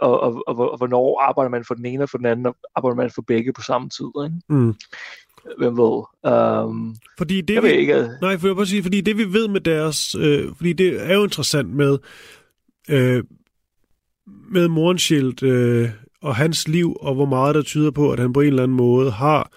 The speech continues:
Speaker 2: lavet noget agentarbejde på den ene eller anden måde,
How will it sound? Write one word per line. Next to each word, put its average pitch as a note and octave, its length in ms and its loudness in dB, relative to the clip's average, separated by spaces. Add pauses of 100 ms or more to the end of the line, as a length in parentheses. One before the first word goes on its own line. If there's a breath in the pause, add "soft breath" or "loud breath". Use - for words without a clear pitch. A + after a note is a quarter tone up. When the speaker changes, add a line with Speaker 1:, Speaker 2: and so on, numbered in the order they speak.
(1080 soft breath)
Speaker 2:
lavet C3+ 280 2
noget C3 340 -2
agentarbejde C3 800 -2
på C#3 140 0
den C3 120 -4
ene D#3 520 0
eller B2 400 0 (340)
anden D3+ 260 0
måde, C3+ 460 4